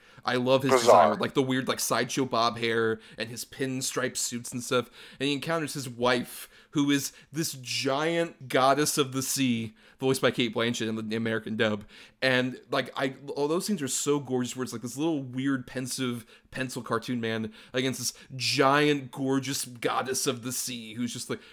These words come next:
Speaker 1: "Hey, babe, how's our daughter <laughs> doing?"
Speaker 2: I know, I love it. It's like, "Hey, we don't spray weeds around here." "What?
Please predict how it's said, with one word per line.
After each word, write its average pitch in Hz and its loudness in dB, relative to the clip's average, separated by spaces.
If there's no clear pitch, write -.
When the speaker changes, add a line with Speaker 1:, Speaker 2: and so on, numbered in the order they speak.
Speaker 1:
"Hey, 170 2
babe, 127 2
how's 170 6
our 147 6
daughter 156 2
<laughs> - -
doing?" - 2
Speaker 2:
I 139 10
know, 127 12
I 117 10
love 113 8
it. 110 4
It's 110 -4
like, 113 -2
"Hey, 208 8
we 233 0
don't 285 8
spray - 4
weeds 175 -2
around 139 4
here." 113 -2
"What? 233 10